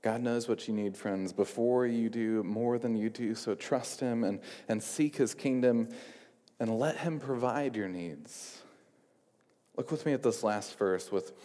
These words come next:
at this last thing that Jesus wants us to see. He says, "Therefore, do not be anxious about tomorrow.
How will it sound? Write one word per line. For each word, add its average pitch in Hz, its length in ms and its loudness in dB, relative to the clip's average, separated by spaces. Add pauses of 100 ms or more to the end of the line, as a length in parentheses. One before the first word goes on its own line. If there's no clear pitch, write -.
(340)
at 104 400 2
this 113 180 4
last 131 240 0
thing 113 320 2
that 101 220 2
Jesus 107 400 -2
wants 101 200 -4
us 98 120 -6
to 92 120 -4
see. 78 280 -6 (2500)
He 110 80 -4
says, 104 240 0
"Therefore, 110 380 4
do 107 260 -2
not 123 220 2
be 104 120 0
anxious 90 480 -4
about 80 300 -6
tomorrow. 76 540 -8